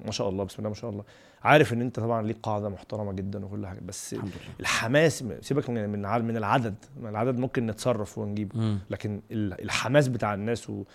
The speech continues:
Speaker 1: والباشن الناس انها تتفرج عليك لايف، يعني، انت ح-، حسيته؟
Speaker 2: ما هو، آه، الفكره بقى في ايه؟ شوف كل اللي كان بيتفرج ده، يعني، سيب لوست عبده على جنب، معلش.
Speaker 1: ايوه.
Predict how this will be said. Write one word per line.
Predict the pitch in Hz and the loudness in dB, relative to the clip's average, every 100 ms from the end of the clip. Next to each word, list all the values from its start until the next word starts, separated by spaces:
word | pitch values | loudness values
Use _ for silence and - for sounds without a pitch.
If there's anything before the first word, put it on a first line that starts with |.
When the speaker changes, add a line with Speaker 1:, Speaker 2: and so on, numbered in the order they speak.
| - - - | -20 -20 -8
Speaker 1:
والباشن | 104 95 143 135 | -6 2 2 4
الناس | 120 127 117 | 2 0 2
انها | 127 | 0
تتفرج | - 127 117 | 2 2 4
عليك | 120 120 | 2 4
لايف، | 120 107 - _ _ _ - | 2 2 -8 _ _ _ -10
يعني، | 95 90 98 | -6 -6 -6
انت | 113 | -4
ح-، | 113 98 85 - | -4 -4 -6 -10
حسيته؟ | - 101 123 127 | -10 -6 -6 -2
Speaker 2:
ما | 113 101 | 0 0
هو، | 95 101 | 2 2
آه، | 85 98 80 | 2 0 -2
الفكره | 92 127 117 | -2 2 4
بقى | 123 | 4
في | 117 101 | 2 2
ايه؟ | 107 98 - _ - - _ _ _ - _ - | 2 2 -6 _ -20 -20 _ _ _ -20 _ 0
شوف | 139 - | 2 4
كل | 131 127 | 8 8
اللي | 110 | 6
كان | 120 117 | 4 2
بيتفرج | 107 113 123 101 | 4 4 4 2
ده، | 120 - _ _ _ _ _ _ _ | -2 -6 _ _ _ _ _ _ _
يعني، | 92 92 | -4 0
سيب | 127 104 | 0 2
لوست | 101 - | 0 0
عبده | 87 90 85 | -2 -2 -4
على | 92 | -4
جنب، | 92 90 | -8 -10
معلش. | 92 101 113 | -10 -10 -6
Speaker 1:
ايوه. | 101 98 | -4 -4